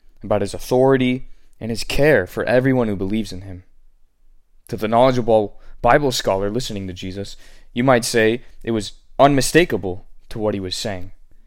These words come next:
given the references and images and prophecies he was attaching to himself in these sermons, these teachings. However,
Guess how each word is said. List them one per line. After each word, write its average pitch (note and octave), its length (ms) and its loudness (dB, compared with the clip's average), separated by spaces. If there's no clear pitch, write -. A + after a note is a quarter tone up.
given A#2+ 280 -2
the G2+ 100 -2
references G#2 880 -2
and F2+ 340 -10
images G2 580 0
and F#2+ 160 -8
prophecies G#2 640 0
he G#2 80 -8
was G#2 220 -4
attaching A#2+ 500 -4
to F#2+ 80 -8
himself F#2 500 -8
in G#2 140 -12
these G2 180 -8
sermons, G2 680 -8
these F#2+ 180 -12
teachings. F#2 680 -14
However, A2 500 0